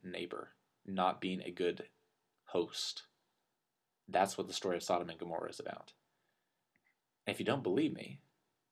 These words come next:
we can go to the scriptures, because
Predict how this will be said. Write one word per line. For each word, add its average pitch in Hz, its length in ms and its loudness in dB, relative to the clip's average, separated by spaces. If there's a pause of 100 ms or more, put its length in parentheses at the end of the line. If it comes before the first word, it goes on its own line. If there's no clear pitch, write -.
(240)
we 90 180 -2
can 95 140 0
go 98 480 6
to 110 100 -6
the - 80 0
scriptures, - 640 0 (1700)
because 90 640 0